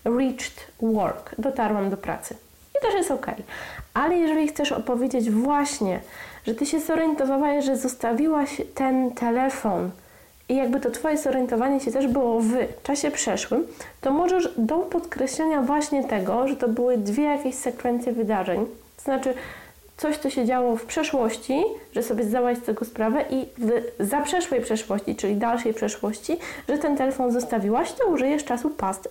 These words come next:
perfect. To nie jest obowiązkowe, to jest opcjonalne, czyli będzie, że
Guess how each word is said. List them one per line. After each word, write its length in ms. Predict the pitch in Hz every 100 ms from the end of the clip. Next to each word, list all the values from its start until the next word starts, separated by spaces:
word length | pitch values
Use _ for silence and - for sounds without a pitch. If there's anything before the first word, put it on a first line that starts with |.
| -
perfect. 560 | 403 403 403 - - - - - - -
To 100 | 302
nie 120 | 330 392
jest 120 | 392
obowiązkowe, 680 | 381 359 370 370 - 403 403
to 120 | 262
jest 180 | 277 -
opcjonalne, 720 | 254 - - 277 277 247 208 -
czyli 220 | - 285
będzie, 460 | 277 240 214 220 269
że 340 | 220 190 180